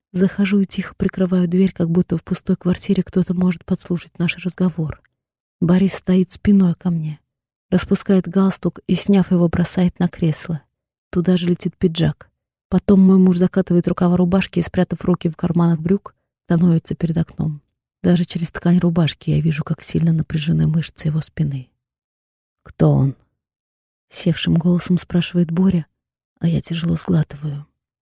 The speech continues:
Молча качаю головой, как будто он может меня видеть.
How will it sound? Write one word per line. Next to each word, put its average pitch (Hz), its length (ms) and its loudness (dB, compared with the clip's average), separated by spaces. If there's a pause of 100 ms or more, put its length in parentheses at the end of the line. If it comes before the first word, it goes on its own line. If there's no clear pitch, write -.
(120)
Молча 180 360 0
качаю 175 400 -2
головой, 175 400 0
как 165 180 -8
будто 175 340 -2
он 175 100 2
может 170 340 -2
меня 170 240 2
видеть. 156 460 -8